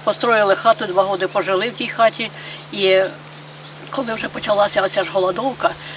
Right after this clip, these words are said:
організували вони так, е, було дуже трудно хату продати. А поїхати туди з батьком не було за що. А тоді батько приїхав, вже воно трошки вспокоїлося, зерно забрали, почали сіяти.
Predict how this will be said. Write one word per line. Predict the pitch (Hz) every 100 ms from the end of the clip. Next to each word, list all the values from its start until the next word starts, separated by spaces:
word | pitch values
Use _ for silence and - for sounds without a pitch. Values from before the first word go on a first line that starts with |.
| - -
організували | - 202 202 190 220 185 180
вони | 180 180 185
так, | 190 180
е, | 196 190 196 160 - - - -
було | 202
дуже | 220 233 226
трудно | 240 214 220
хату | 160 - 180
продати. | 180 160 165 160 - - - - - - -
А | 208 202 196 208 208 208 - - - -
поїхати | 240 208 294 233 208
туди | 220 190 185
з | 196
батьком | 233 254 - 202 202
не |
було | 226 233 233 233
за | 220
що. | - 156 - - - - - - -
А | 208
тоді | 196 233 233
батько | 202 190 196
приїхав, | 196 185 254 226 208
вже | 175
воно | 185 196 185
трошки | 196 180 -
вспокоїлося, | - - 185 247 262 240 220 202
зерно | 180 196 240
забрали, | 196 175 202 240 220 196
почали | 202 220 214
сіяти. | 185 - 247 247 220